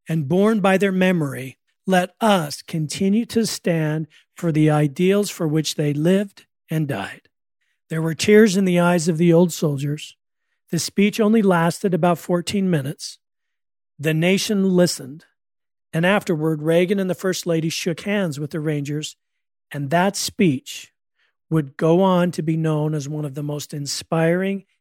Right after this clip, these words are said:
in modern-day presidential history. Now, I've walked from the water's edge on Normandy Beach to the cliffs of Pointe du Hoc. And when you're there, what strikes you is the huge distance these men had to cover,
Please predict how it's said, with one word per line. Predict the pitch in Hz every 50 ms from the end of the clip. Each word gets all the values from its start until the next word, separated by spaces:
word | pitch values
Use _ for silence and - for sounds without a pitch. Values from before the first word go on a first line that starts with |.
| _ _
in | - 151 139 135
modern-day | 135 143 147 160 160 175 190 180 151 151 143 139 139
presidential | 139 - - 156 143 139 147 147 143 135 131 - - 143 135
history. | 147 135 120 - - 160 165 175 220 - _ _ _ _ _ _ _ _ _ _ _ _
Now, | 170 160 156 139 123 - - - _ _ _ _ _ _ _ _ _
I've | - 233 277 277
walked | 262 254 269 269 - -
from | - 185 170
the | 160
water's | 151 156 156 151 147 147 143 147
edge | 160 151 143 139
on | 151 147 147 147
Normandy | 143 147 147 143 143 143 143 139 139 151 151
Beach | 127 139 147 160 208 220 - - - - _ _ _ _ -
to | - 175
the | 156 156
cliffs | - - - 160 156 147 - -
of | 151 -
Pointe | - - 147 143 135
du | - 147 143
Hoc. | 131 127 127 135 - - _ _ _ _ _ _ _ _ _ _ _ _ _ _
And | - 165
when | 202 247 269 285
you're | 285 285 262
there, | 196 233 233 226 208 180
what | 156 160 160 -
strikes | - - - - 202 214 247 247 - - -
you | 180 156
is | 156 139 123 -
the | - 135 131 - _ _ _
huge | _ - - - 302 320 294 294 285 247 196 156 135 127 123 147 139
distance | - 226 247 226 - - 165 139 131 - -
these | - 202 190 - -
men | 185 175 165 151
had | 135 170 156
to | 165
cover, | - - - 220 233 220 175 127 120 -